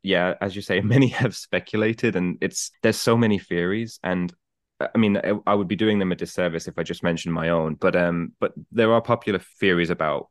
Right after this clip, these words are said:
this idea of Jane being a widow who was starved of affection, and she may have obtained a sort of vicarious thrill or voyeuristic pleasure from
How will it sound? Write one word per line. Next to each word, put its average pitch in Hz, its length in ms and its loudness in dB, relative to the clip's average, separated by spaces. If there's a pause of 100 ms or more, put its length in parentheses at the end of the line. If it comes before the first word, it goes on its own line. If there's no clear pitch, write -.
this 104 240 0
idea 90 400 2
of 85 120 -4
Jane 92 220 0
being 85 220 -4
a 80 60 -4
widow 127 520 -2
who 90 380 0 (180)
was 87 120 -14
starved 90 400 0
of 90 100 -6
affection, 113 640 -4 (140)
and 90 180 0 (140)
she - 180 -4
may 90 160 0
have 87 160 -2
obtained 87 380 -2
a 87 40 -8
sort 87 220 -2
of 80 100 -6 (140)
vicarious 95 720 0
thrill 95 500 -2
or 87 320 0
voyeuristic 92 720 -2
pleasure 113 460 -2
from 98 400 -2